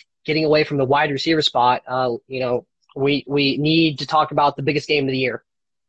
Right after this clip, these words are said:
this game. Clemson's playing Boston College in Clemson at twelve o'clock on, on, on A B C.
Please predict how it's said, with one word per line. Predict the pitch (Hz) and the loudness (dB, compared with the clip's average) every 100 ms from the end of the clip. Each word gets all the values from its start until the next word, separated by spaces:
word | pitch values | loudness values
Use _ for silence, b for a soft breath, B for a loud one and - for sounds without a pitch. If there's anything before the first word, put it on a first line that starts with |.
| _ | _
this | 139 139 - | -6 -6 -2
game. | 127 110 - _ _ _ _ _ _ _ _ - | -2 -4 -10 _ _ _ _ _ _ _ _ -4
Clemson's | 156 156 - 151 135 | -2 0 0 0 0
playing | - 151 139 | -2 -2 0
Boston | 139 147 - 127 | 2 0 -2 0
College | 143 135 135 131 - | 2 4 2 -2 -6
in | 147 139 | -4 -4
Clemson | - 151 147 - 180 190 - _ _ _ _ - | -2 -2 -2 0 2 2 -2 _ _ _ _ -6
at | 139 - | -6 -6
twelve | - 143 135 | -2 0 0
o'clock | - 143 139 - - - | 0 2 2 0 -10 0
on, | 143 139 131 127 - - | 2 2 0 -4 -10 -4
on, | 135 135 127 120 127 - 139 - | 0 2 0 -2 -8 -6 -8 -6
on | 135 127 123 120 | -2 0 0 -2
A | 139 | -2
B | 143 135 | -2 -4
C. | - 147 165 | -4 -6 -8